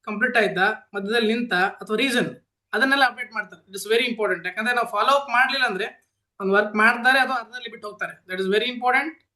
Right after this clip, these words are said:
I learned from that. ಆ, ನೀವು ನೋಡ್ಬೋದು ಈ ತರ.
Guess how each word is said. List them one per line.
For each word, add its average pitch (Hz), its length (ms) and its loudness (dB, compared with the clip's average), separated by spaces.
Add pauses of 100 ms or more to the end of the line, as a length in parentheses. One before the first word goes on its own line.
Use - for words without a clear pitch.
(140)
I 208 140 2
learned 240 280 2
from 240 220 -4
that. 247 220 2 (1080)
ಆ, 202 80 -4
ನೀವು 208 120 -4
ನೋಡ್ಬೋದು 196 360 2
ಈ 202 60 2
ತರ. 180 160 -2